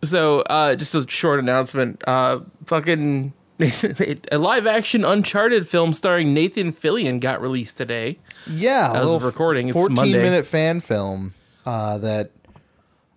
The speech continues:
Speaker 2: I haven't finished it. It honestly, you know,
Speaker 1: It's Nathan Fillion.
Speaker 2: Nathan Fillion's in his mid-forties now, but he pulls it off.
Speaker 1: Yeah. I mean, you know, it's, he's generally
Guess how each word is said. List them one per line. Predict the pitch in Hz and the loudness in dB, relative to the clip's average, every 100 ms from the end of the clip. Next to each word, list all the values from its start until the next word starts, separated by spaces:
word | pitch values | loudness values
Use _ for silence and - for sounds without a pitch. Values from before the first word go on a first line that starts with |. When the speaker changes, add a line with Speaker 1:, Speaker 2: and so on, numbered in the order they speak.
| - - | -10 -2
Speaker 2:
I | 170 | 0
haven't | 202 165 | 0 0
finished | 196 175 - | 0 2 2
it. | 131 - - | 0 0 0
It | 147 - _ _ - | -2 -2 _ _ -6
honestly, | 160 233 392 - 359 339 320 294 | -2 -2 -2 -2 0 2 0 -2
you | 143 | 0
know, | 196 226 277 269 - _ _ _ _ - | 2 2 0 -6 -14 _ _ _ _ -8
Speaker 1:
It's | 170 - | -4 0
Nathan | 202 147 | 0 0
Fillion. | 113 117 | -2 0
Speaker 2:
Nathan | 202 359 330 | 0 0 2
Fillion's | 247 320 156 | 2 2 2
in | 151 | 2
his | 127 | 2
mid-forties | 160 156 - 131 170 190 | 0 0 0 0 0 -2
now, | 202 208 214 | 0 0 0
but | 208 131 131 - | 0 0 0 -4
he | 143 | -4
pulls | 196 214 | -2 0
it | 151 | 0
off. | 139 147 82 - - _ _ _ _ _ - | 2 0 0 -4 -14 _ _ _ _ _ -8
Speaker 1:
Yeah. | 294 - _ _ _ _ _ _ _ - | -6 -6 _ _ _ _ _ _ _ -2
I | |
mean, | 190 185 165 - - | 0 2 -2 -6 -4
you | 175 | -2
know, | 120 110 _ _ _ - _ _ _ _ _ _ _ - | -2 -4 _ _ _ -20 _ _ _ _ _ _ _ -2
it's, | 190 - - _ _ - | -2 -4 -20 _ _ -2
he's | 196 233 214 180 165 _ _ - - - | 2 2 0 -4 -10 _ _ -20 -20 -12
generally | 127 156 151 156 151 147 135 131 120 | -2 2 4 4 4 2 2 0 -4